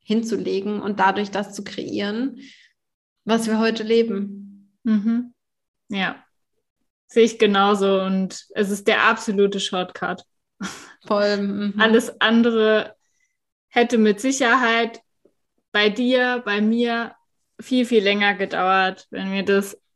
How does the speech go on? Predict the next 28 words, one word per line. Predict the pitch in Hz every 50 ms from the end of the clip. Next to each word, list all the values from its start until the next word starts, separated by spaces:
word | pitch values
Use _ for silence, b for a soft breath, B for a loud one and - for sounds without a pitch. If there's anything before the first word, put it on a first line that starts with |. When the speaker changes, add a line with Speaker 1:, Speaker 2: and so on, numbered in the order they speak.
| -
Speaker 2:
irgendwie | - - 247 269 311 262 233
alles | 226 226 233 240 277 -
alleine | 240 220 220 214 220 226 233 247 226
gemacht | 214 214 214 214 214 226 240 - -
hätten | 220 208 208 - 214 208 180
und, | 190 196 196 196 196 B B B B B B B B -
ähm, | 208 208 208 208 208 208
gerade | 202 - 233 247 254 277
auch | 269 277
in | 269 269
Verbindung | 269 247 233 208 240 233 240 240 240 240 233
mit, | 233 226 214 220 - - -
ähm, | - 208 208 214 208 208 214 214 214
dass | 220 254 262 262
du | - 285 269 262
jetzt | 262 254 262 247 233 233 -
mit | 262 247
Michael | 226 220 226 220 208 202 208 208
zusammen | - 208 202 208 202 208
das | 196 208 -
Business | - - 220 214 226 208 208 202 -
führst, | - - 214 202 202 208 202 202 - _ b b b b b b b b _ - - _ -
auch | - 220 226 220
da | - - 247 247 269 277 269 254
nochmal | 247 247 254 220 233 214 208
klar | 208 240 247 254 262 269 269
zu | - 240
machen, | 220 220 214 214 220 220 - 240 240 240 240 247 247 247 - _